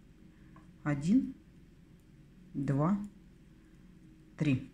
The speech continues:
Дальше начинается у нас вот эта вот дорожка. Вяжем две лицевые. Смотрите дальше. Нам надо вот эти две петельки поменять местами. Первую оставить за работой. Она пойдёт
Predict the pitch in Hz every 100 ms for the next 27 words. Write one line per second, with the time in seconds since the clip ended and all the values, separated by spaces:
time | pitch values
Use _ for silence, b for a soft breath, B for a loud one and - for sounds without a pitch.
0 | - 156 254 - 175 156 160 170 190 190
1 | - 156 156 170 - 151 170 180 147 160
2 | - - B B B B B B - 151
3 | 160 143 135 - 147 127 - - - -
4 | - - - - - - - - B B
5 | B B 175 170 156 147 - 156 151 190
6 | 240 - - 175 170 - 185 151 135 127
7 | 147 - - - - - - - - -
8 | - - - - - B B B B B
9 | - 165 240 - 175 151 135 - 156 175
10 | 180 175 156 156 170 151 143 175 165 196
11 | 247 220 175 160 156 151 147 190 208 196
12 | - 165 147 139 127 - 214 240 185 110
13 | 156 151 175 160 139 139 165 180 165 139
14 | 131 - 131 151 147 143 151